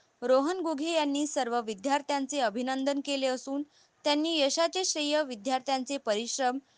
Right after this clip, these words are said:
शिक्षकांचे मार्गदर्शन आणि पालकांच्या सहकार्याला दिले आहे. परीक्षेच्या पारदर्शकतेसाठी घेतलेल्या उपाययोजनांचेही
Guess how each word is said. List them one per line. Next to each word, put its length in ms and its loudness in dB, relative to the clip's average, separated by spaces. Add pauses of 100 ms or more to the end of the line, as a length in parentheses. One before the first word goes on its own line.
(160)
शिक्षकांचे 680 0
मार्गदर्शन 720 0 (320)
आणि 200 -2
पालकांच्या 640 2
सहकार्याला 800 0
दिले 280 -6
आहे. 220 -4 (420)
परीक्षेच्या 680 12
पारदर्शकतेसाठी 1120 0
घेतलेल्या 540 0
उपाययोजनांचेही 1000 -2